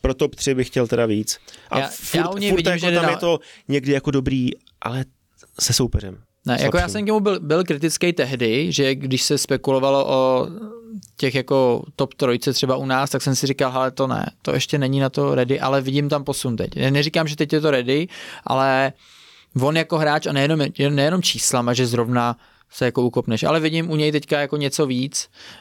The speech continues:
Speaker 2: že se prostě posouvá. Nevím, jestli to je jílkem, nevím, jestli to je tím, že prostě klasicky ten hráč roste, eh, když dobře pracuje, ale, eh,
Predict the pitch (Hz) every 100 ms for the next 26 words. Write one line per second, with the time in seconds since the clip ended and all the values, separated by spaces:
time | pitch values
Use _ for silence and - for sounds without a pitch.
0 | - 127 127 127 127 123 123 135 151 143
1 | 143 139 123 139 113 113 127 127 - 113
2 | 123 131 151 143 127 123 - 127 127 127
3 | - - 139 120 - 127 127 127 127 127
4 | 120 120 123 123 - 143 135 143 - -
5 | - - - - 123 127 131 135 127 139
6 | 135 131 147 135 135 - 127 127 127 127
7 | 127 240 202